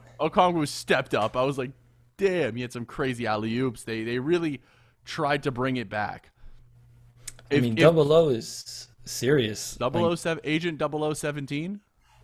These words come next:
Speaker 2: Mm.
Speaker 1: He's
Speaker 2: He's
Speaker 1: serious. If it wasn't
Speaker 2: sixth
Speaker 1: for,
Speaker 2: overall.
Speaker 1: if it wasn't for Chris Middleton's twenty points, I think there's no way that the Hawks lose that game. No way.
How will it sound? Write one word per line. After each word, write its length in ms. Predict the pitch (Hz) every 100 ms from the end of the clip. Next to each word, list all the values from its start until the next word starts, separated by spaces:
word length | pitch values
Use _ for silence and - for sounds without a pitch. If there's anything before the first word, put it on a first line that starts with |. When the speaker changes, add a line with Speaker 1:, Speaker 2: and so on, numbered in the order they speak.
| -
Speaker 2:
Mm. 360 | 120 123 113 - - - - _
Speaker 1:
He's 380 | - 156 135 101
Speaker 2:
He's 200 | - 135
Speaker 1:
serious. 480 | 135 123 101 101 -
If 140 | 139 165
it 100 | 156
wasn't 240 | 165 190
Speaker 2:
sixth 200 | 156 -
Speaker 1:
for, 140 | 143 131
Speaker 2:
overall. 260 | 135 160 185 - _ _ _ -
Speaker 1:
if 100 | 139
it 100 | 147
wasn't 280 | 160 170 165
for 100 | 156
Chris 180 | 160
Middleton's 400 | 151 143 143 135
twenty 300 | - 127 127
points, 320 | 120 120 139 -
I 60 | 113
think 160 | 123
there's 220 | 120 110
no 340 | 110 117 123 120
way 540 | 110 107 95 90 - -
that 140 | 104
the 80 | 104
Hawks 280 | 101 95 101
lose 160 | 95
that 180 | - -
game. 240 | - - - _ _ _ _ - - 113
No 220 | 135 139
way. 800 | 117 104 104 107 113 95 67